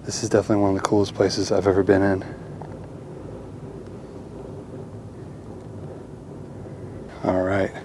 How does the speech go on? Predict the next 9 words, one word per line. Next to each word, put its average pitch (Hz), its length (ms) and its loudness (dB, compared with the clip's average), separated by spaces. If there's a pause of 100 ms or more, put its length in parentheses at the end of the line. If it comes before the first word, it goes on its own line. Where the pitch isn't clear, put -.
(920)
we're - 100 2
gonna 92 120 2
head 101 200 0
on 101 260 4 (300)
to 113 120 -2
our 95 120 2
next 98 500 0
theater 101 300 4
room. 110 180 6